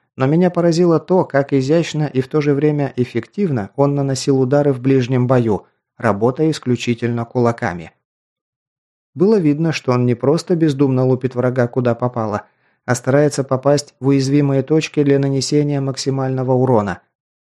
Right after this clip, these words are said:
В данном случае у врага этими местами были шея, уши, глаза, ну и паховая область. Именно в последнюю часть его тела карающий перст Шивы нанес сейчас настолько сильный удар с ноги,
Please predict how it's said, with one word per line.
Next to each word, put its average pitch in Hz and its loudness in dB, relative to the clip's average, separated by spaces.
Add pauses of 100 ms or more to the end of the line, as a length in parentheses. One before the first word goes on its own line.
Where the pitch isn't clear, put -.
(380)
В 113 -6
данном 185 2
случае 180 0
у 156 0
врага 147 0
этими 156 -2
местами 151 -2
были 143 2
шея, 165 0
уши, 151 0
глаза, 131 0 (120)
ну 160 0
и 165 4
паховая 123 -2
область. 113 -2 (600)
Именно 131 2
в 127 -4
последнюю 131 0
часть 127 -2
его 120 0
тела 151 2
карающий 139 0
перст 135 -2
Шивы 170 0
нанес 143 0
сейчас 143 -2
настолько 147 -2
сильный 135 0
удар 127 0
с - -8
ноги, 131 0